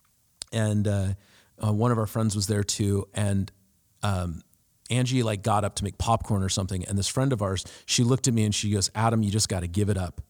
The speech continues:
It'll never happen. Stop trying. She is not into you."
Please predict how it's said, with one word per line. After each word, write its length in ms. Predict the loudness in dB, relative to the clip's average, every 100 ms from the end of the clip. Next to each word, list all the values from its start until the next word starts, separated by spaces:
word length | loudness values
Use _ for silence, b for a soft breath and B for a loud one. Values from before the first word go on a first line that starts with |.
| b b b b b -2
It'll 220 | 0 2
never 400 | 2 4 4 2
happen. 420 | 0 -4 -8 -12 b b
Stop 460 | -2 2 2 2 0
trying. 460 | 0 0 0 -4 -14 B B
She 220 | -4 -2
is 120 | 0
not 380 | 0 4 4 4
into 320 | 4 2 2
you." 140 | -6